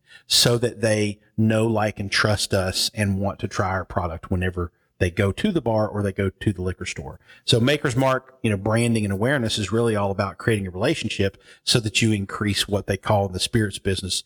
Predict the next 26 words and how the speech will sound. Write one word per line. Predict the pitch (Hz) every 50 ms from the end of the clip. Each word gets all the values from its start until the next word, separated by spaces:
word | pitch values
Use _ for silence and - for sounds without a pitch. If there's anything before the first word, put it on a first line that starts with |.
| - - - -
increasing | - 110 107 - - 120 113 - - 95 90
call, | - - - - 64 76 - - - _ _ _ _ _ _ _
right? | - 104 104 90
You | 110 107
want | 110 113 113 101
people | - 120 113 - 110
to | - -
call | - - - - - 113 113 120 127
for | 127 - - 117
you | 110 104 101 98
by | 92 92 95
name. | 90 85 78 78 80 85
You | 92 92
want | 95 92 82
people | - 104 92 - 95
to | -
say | - - 104 98
Maker's | 101 110 123 - - 92 -
Mark, | 95 87 87 82 - -
not | 95 85 - - -
bourbon, | - 92 87 82 - - - - - _ _ _ _ _ _ -
right? | 98 90 92 95 - _
So | - - - 110 107 107 101 98 - - - - - - - _ _ _ -
what | 127 131 151 165 135
we | 143 139
did | 123 123 143 139 135 127 117